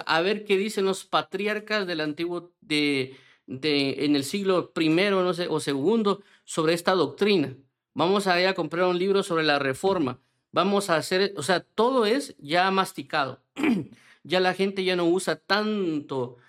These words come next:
la idea de meditar y de profundizar en la palabra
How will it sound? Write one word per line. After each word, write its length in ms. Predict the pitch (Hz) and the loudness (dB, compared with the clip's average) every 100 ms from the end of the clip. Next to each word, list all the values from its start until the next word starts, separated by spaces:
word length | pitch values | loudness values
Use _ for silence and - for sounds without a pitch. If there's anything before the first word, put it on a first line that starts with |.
| _ - | _ -8
la 200 | 139 135 | -2 -2
idea 360 | 135 151 165 | 0 0 0
de 100 | 160 | 2
meditar 560 | 151 139 131 123 160 170 | 2 2 0 -2 0 0
y 60 | 175 | 0
de 80 | |
profundizar 920 | 165 139 127 131 127 120 131 131 139 - | -4 -6 -8 -6 -6 -6 -6 -6 -8 -10
en 140 | 135 | -8
la 120 | 131 131 | -6 -6
palabra 600 | 160 143 127 135 151 | 0 0 2 0 -4